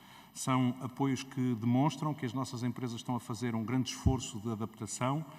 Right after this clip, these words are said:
que não se inibem do esforço de investimento ainda nesta altura,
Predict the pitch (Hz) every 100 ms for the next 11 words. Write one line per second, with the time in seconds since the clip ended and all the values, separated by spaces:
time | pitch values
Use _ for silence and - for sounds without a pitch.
0 | - - - - 123 131 117 - 123 117
1 | 123 131 151 123 117 107 113 - 123 -
2 | 123 120 - - 123 123 110 117 117 113
3 | 110 107 110 104 120 127 135